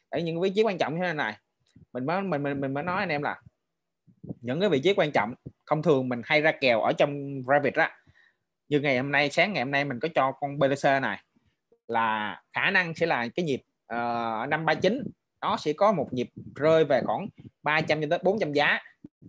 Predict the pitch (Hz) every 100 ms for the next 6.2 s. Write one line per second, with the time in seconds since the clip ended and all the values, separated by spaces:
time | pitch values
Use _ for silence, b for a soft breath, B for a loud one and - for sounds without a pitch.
0 | _ _ b b - 135 160 143 180 180
1 | 143 135 156 180 131 131 131 - 190 -
2 | b b 190 156 131 123 120 139 170 110
3 | 135 147 151 120 - 180 165 135 123 131
4 | 151 117 120 151 151 135 123 180 214 208
5 | 113 123 107 _ _ - 143 147 135 135
6 | 175 151